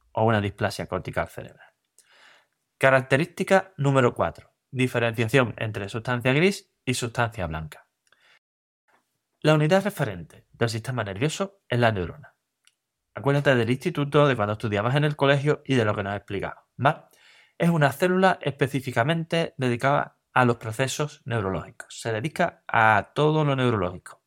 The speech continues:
nada más. Aunque también hay neuronas fuera del sistema nervioso,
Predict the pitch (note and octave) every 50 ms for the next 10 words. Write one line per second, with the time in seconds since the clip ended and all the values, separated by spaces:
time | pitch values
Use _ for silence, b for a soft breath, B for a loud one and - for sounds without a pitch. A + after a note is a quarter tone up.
0 | _ - - A#2+ B2 G#2 E2 D#2 - - _ _ _ _ b b b b b b
1 | b b - G#2+ A2 G#2+ G#2+ G#2 - F2+ G2+ A#2 B2+ C3+ C3+ C3 C#3 C3+ B2+ B2
2 | A#2+ G#2 F2 - - - _ _ - - C#3 B2+ G2+ F2 G2 F2+ F#2+ F#2 E2+ -
3 | G2 G2+ G#2 F#2+ E2+ D#2+ F#2 A2 C3 B2 - A#2 A2+ D3+ - _